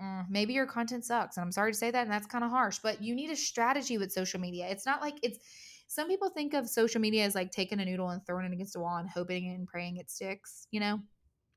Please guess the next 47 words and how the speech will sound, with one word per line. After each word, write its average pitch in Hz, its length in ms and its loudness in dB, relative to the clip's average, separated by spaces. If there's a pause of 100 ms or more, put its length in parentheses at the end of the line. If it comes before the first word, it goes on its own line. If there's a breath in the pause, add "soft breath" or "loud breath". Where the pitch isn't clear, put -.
(280)
That's 202 160 0
just 208 160 -6
not, - 180 -2
like, - 160 -12 (440)
that's 202 160 -8
just - 160 -8
not, 160 260 -4 (400)
that's, - 320 -4 (300)
that's 190 220 4
just 185 160 -6
a 196 40 -6
big 180 160 -4
fat - 240 -10
no. 202 320 -14 (120)
We 196 120 0
don't 196 220 0
do 180 140 -2
that. 190 360 4
You 214 120 0
have 185 80 0
to 208 80 -2
have 202 80 -2
a 208 40 -4
strategy. 185 600 0 (260 loud breath)
You 190 60 -2
have 190 60 -4
to - 100 0
understand 202 400 2
who 202 140 0
you're 277 180 4
talking 220 460 2
to, 196 340 2 (180 loud breath)
what 240 160 4
they 269 120 4
like, 208 340 4
what 208 100 0
they 226 100 6
dislike, 196 460 2
what 240 160 4
value 208 340 4
are 190 80 2
you, 185 360 -2
they, 196 320 2
you 202 160 0
bringing 185 300 -2
to 185 100 -4
them. 185 260 -2